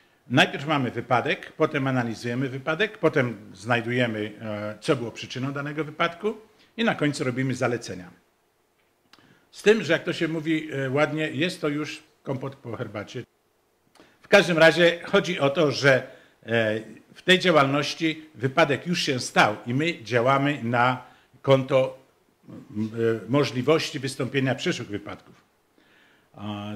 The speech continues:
zarówno, e, organizacja, e, cywilnych, e,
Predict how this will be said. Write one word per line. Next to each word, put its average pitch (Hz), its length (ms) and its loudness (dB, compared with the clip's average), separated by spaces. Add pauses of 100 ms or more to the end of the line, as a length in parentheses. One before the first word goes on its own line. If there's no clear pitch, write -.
zarówno, 160 840 0
e, 123 180 -10
organizacja, 131 1080 2
e, 107 300 -6 (840)
cywilnych, 131 520 -2
e, - 40 -18